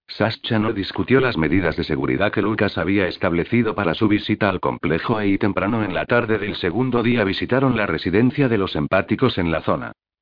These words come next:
Los otros se puede que no pudieran hacerle daño sin que rebotara a ellos de nuevos,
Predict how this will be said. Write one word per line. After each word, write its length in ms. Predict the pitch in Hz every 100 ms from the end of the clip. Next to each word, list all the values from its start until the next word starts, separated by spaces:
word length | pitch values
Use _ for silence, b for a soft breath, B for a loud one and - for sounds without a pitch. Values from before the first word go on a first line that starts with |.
| _ -
Los 200 | 92 -
otros 260 | 120 113 -
se 120 | 101
puede 280 | 120 120 123
que 100 | 98
no 140 | 107
pudieran 380 | 127 117 117 107
hacerle 420 | 85 117 107 90
daño 300 | 87 110 104
sin 200 | - 87
que 120 | -
rebotara 480 | 104 90 78 90 101
a 80 | 95
ellos 280 | 120 110 87
de 120 | 90
nuevos, 500 | 101 120 113 107